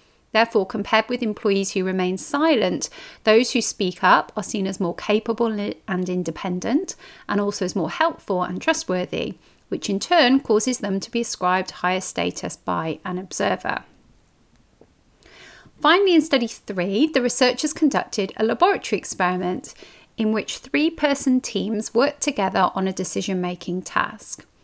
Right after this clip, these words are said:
The researchers randomly assigned participants to roles on the team and manipulated the voice behaviour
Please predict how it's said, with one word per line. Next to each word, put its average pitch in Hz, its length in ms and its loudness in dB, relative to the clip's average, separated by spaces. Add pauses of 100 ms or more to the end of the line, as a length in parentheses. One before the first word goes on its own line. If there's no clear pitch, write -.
(480)
The 247 100 0
researchers 302 500 2
randomly 262 600 4
assigned 202 420 0
participants - 720 -2
to 214 120 -2
roles 196 520 0
on 208 180 -2
the 220 80 -4
team 185 500 -2
and 196 160 0
manipulated 254 760 0
the 202 80 -2
voice 262 320 0
behaviour 185 640 0